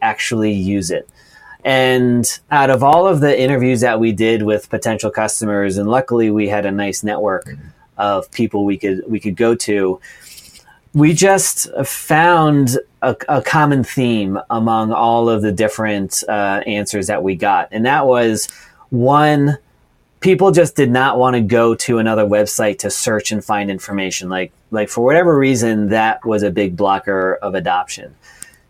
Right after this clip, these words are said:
Speaker 1: Two, finding that information and then wondering if it was even accurate was,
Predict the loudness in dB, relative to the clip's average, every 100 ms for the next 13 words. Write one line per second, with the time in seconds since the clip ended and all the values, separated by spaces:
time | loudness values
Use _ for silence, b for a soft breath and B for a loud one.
0 | _ 0 4 6 6 4 2 0 2 4
1 | 4 4 2 2 0 0 0 -2 -2 -2
2 | -4 -4 -2 0 2 0 0 -2 -6 _
3 | _ _ _ _ _ _ 0 2 2 2
4 | 2 2 2 2 2 2 0 -2 -2 -2
5 | -2 -2 0 0 0 -8 _ _ _ -2
6 | 2 2 2